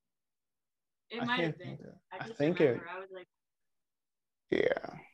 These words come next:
Speaker 1: "Twenty more minutes to know when I get my L." Like, it's just kinda like
Speaker 2: Yeah. Yeah. Sneakers.
Speaker 1: So bad for me. But it's confirmed.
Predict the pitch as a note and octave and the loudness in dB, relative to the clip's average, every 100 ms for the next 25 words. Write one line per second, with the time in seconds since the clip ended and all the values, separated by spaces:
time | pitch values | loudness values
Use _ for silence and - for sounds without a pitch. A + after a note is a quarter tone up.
0 | - A#3+ B3+ B3 A#3+ A#3 A3+ G#3+ G3+ G3 | -4 0 2 4 2 0 0 -2 -4 -10
1 | - G3 G3 F#3+ F#3 F#3 - F#3+ F#3+ F#3+ | -8 -2 0 0 -2 -8 -10 -6 -2 0
2 | F#3+ F3+ F3+ E3+ F3 E3+ E3+ E3+ E3+ E3 | 0 0 -2 -2 -4 -4 -6 -10 -14 -16
3 | F#3 - - G3+ F#3+ F3 E3+ E3 D#3+ _ | -16 -16 -4 -2 -2 -6 -10 -12 -14 _
4 | _ _ _ _ _ - D2 - - - | _ _ _ _ _ -8 -6 -6 -8 -14
5 | - - - - _ _ _ _ _ _ | -16 -18 -20 -20 _ _ _ _ _ _
6 | _ _ _ _ _ _ - G2+ G2 G2+ | _ _ _ _ _ _ -10 -6 -6 -8
7 | G2+ - _ _ _ _ - - - _ | -12 -18 _ _ _ _ -16 -16 -20 _
8 | - - - _ _ _ _ - - G#2+ | -20 -20 -20 _ _ _ _ -16 -4 -4
9 | G#2 G#2+ G2+ G#2 - - - - - F#3 | -2 -4 -4 -6 -8 -10 -12 -14 -10 -6
10 | F3 F3 F3 F3 F3 E3+ F3 - A#3 A#3+ | -6 -4 -4 -4 -6 -4 2 2 0 -6
11 | C#4 D4+ C4 G#3+ - F#3+ | -6 -6 -4 -8 -6 -8